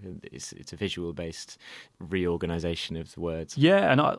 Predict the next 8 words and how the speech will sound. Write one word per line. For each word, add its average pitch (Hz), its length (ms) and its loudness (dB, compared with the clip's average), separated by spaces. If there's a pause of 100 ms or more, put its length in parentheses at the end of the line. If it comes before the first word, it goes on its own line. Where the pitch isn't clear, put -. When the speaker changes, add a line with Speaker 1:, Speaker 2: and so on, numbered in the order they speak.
(140)
Speaker 2:
the 135 260 4
image 135 460 6
that 120 120 6
I 110 180 6
see 131 380 4
around 117 400 6
me 107 220 4
is 110 420 2